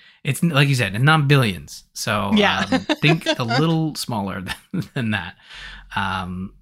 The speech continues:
Speaker 1: but yeah, it's, uh, Embracer has been pretty busy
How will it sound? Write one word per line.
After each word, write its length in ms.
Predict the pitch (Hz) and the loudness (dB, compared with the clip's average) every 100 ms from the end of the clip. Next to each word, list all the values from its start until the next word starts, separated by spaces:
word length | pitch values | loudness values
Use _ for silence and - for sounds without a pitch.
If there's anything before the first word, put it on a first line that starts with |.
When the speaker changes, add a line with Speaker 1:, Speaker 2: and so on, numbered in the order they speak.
| _ | _
Speaker 1:
but 100 | - | -4
yeah, 200 | 160 233 180 | 0 2 2
it's, 300 | 160 - 151 | 0 -2 0
uh, 400 | 143 143 139 127 | 2 2 2 2
Embracer 680 | 131 131 147 - 151 147 143 | 2 2 2 2 2 2 2
has 140 | 135 | 0
been 540 | 127 131 131 131 127 - _ | 2 4 4 4 2 -2 _
pretty 240 | - 147 160 | -2 2 4
busy 540 | 147 156 123 90 98 | 4 4 2 -4 -8